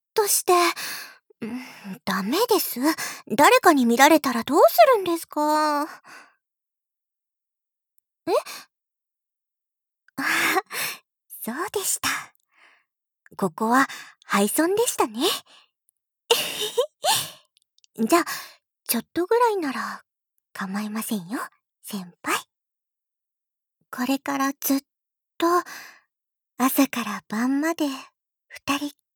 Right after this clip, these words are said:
きり。<laughs> なんだかドキドキしちゃいますね。ええ、先輩は本気でこの故郷の村を蘇らせたいんですよね。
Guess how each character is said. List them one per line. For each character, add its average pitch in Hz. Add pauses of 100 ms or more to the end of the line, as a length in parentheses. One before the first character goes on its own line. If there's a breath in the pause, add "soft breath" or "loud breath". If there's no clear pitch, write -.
(100)
き -
り。 - (1120 loud breath)
<laughs> -
な 277
ん 403
だ 392
か 269 (300)
ド 262
キ 480
ド 523
キ -
し -
ち -
ゃ 285
い 285
ま 302
す -
ね。 269 (1800 loud breath)
え 277
え、 330 (1000 loud breath)
先 294
輩 320
は 320 (460 loud breath)
本 285
気 339
で 349
こ 339
の 359
故 392
郷 370
の 269
村 220
を 220
蘇 190 (320)
ら 339
せ 370
た 403
い 415
ん 392
で 311
す -
よ 170
ね。 254